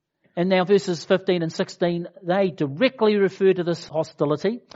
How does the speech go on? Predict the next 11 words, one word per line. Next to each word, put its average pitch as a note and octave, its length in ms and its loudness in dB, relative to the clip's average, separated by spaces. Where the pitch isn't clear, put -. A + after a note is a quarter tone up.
And F#3+ 80 2
in F3+ 80 -2
particular, G#3 400 0
verse F#3 260 2
fifteen F3+ 540 0
references E3+ 680 -4
the D#3 100 2
dividing E3+ 960 2
wall F#3+ 360 4
of B2+ 100 -2
hostility. C3 720 -4